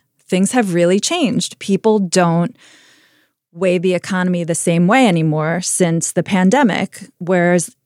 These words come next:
they used to think unemployment was three times as important as inflation when they evaluated the economy. Now people think it's, like, maybe, like, one and a half times as important. So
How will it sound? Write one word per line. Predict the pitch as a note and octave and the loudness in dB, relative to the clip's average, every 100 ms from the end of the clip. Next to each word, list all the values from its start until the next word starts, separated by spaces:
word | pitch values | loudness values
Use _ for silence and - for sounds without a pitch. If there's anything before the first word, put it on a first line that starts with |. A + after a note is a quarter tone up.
| _ - | _ -4
they | |
used | E3 F3+ | -2 0
to | - | -2
think | F#3 F3 - | 0 -2 0
unemployment | F3+ F3 G3 E3+ F3 E3 | 0 0 0 0 0 0
was | F3 - | -4 0
three | G3 G3 | 2 2
times | F#3+ F3+ F3 | 2 2 2
as | D#3+ | 0
important | F3 E3 E3+ E3 E3 - | 0 0 0 0 -2 -2
as | E3 | -2
inflation | E3 - E3 - D#3+ | -2 0 0 2 0
when | D#3+ | 0
they | D#3 D#3 - | 0 -2 -2
evaluated | D#3 D#3 D#3 D#3+ D#3+ D#3 | -2 2 2 2 0 0
the | D#3+ | -2
economy. | D3+ D#3+ D#3 F#3 B3+ C#4+ - - - - | -2 -2 0 2 2 0 -6 -20 -20 -2
Now | F3+ F3+ | 2 2
people | - F3+ F3 | 2 0 0
think | - E3+ | 0 0
it's, | D#3+ - | 0 0
like, | D#3 D3+ - - _ _ _ - | 0 0 -4 -20 _ _ _ -14
maybe, | - F3+ E3+ D#3+ | -4 0 2 2
like, | D#3 D#3 | 0 0
one | D#3+ D#3 | 0 2
and | D3 | 2
a | D3 | 2
half | - D#3 - | 0 -2 -2
times | - - - - | -8 -6 -6 -4
as | D3+ | -4
important. | D3+ - - - - - _ - | -4 -2 -2 -2 -6 -8 _ -12
So | - E3+ D#3+ | -2 0 0